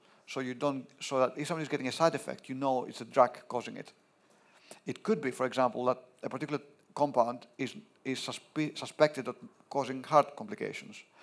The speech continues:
Now, if you were to include people with heart disease in the trial, then you wouldn't know whether if something goes wrong, it went wrong because the heart disease played up anyway,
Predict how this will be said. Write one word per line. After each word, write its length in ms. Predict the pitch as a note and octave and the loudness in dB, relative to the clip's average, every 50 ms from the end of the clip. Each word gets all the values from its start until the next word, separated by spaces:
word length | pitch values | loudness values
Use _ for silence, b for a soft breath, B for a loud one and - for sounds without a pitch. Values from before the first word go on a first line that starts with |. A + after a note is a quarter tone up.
| B B B B B B B B - | B B B B B B B B -2
Now, 80 | C3 B2+ | 0 0
if 180 | - D#3 D#3 | 0 0 -2
you 60 | F#3+ | 0
were 100 | F3+ F3+ | 0 0
to 120 | E3+ - D3+ | 0 0 -4
include 420 | D3 C3+ C#3 D3 D3+ D3+ D3 - | -4 -4 -4 -2 -2 -2 -2 -2
people 260 | - C#3 C3+ - B2+ | -4 -4 -4 -4 -6
with 120 | A#2+ A#2+ - | -6 -6 -2
heart 240 | - C#3+ C#3+ C3 A#2+ | 2 4 4 4 2
disease 360 | A#2 G#2 G#2 A2 A2 - - - b b b b b b _ _ | -4 -6 -6 -8 -8 -12 -16 -18 b b b b b b _ _
in 80 | B2+ A#2 | -4 -4
the 80 | A#2+ | -4
trial, 520 | A2+ - E3 E3+ D#3 - - - D3+ D#3 - B B B B B B B | -2 2 6 6 6 6 6 2 0 -2 -8 B B B B B B B
then 140 | - C#3 C#3 | -4 -2 -2
you 100 | C#3+ C#3+ | -2 -4
wouldn't 200 | E3+ F3+ D#3 D#3+ | -4 -6 -4 0
know 340 | D#3+ D#3+ D3 C3 B2 B2 - - | 2 4 4 4 2 0 -4 -2
whether 220 | B2 C3+ C3 C3 | 0 2 2 2
if 120 | B2+ C3 | 2 0
something 160 | - C#3 C3+ B2+ | -4 -6 -6 -6
goes 200 | C3+ B2 A#2 C#3 | -6 -6 -2 -2
wrong, 240 | C3+ B2+ A#2+ B2 | -2 -2 -2 -6
it 80 | - A#2 | -6 -4
went 180 | C3+ C#3 C3 B2 | -4 -4 0 0
wrong 180 | C3+ B2+ B2 | -2 -2 -2
because 420 | A2+ B2 A#2+ - B2+ B2 A#2+ A#2 - B B B B B B B B B _ _ _ _ _ - | -6 -8 -4 -2 -2 0 -2 -2 -8 B B B B B B B B B _ _ _ _ _ -6
the 80 | B2+ | -4
heart 180 | A#2+ C#3+ C#3+ C3 | 2 2 2 2
disease 140 | B2+ A#2 - | 2 -6 0
played 240 | - C3 B2+ A2+ B2 | 2 2 6 8 8
up 160 | A#2+ - - - | 8 8 6 0
anyway, 460 | D3 D3 C3+ - - - - - | 0 0 0 -2 -2 -4 -4 -4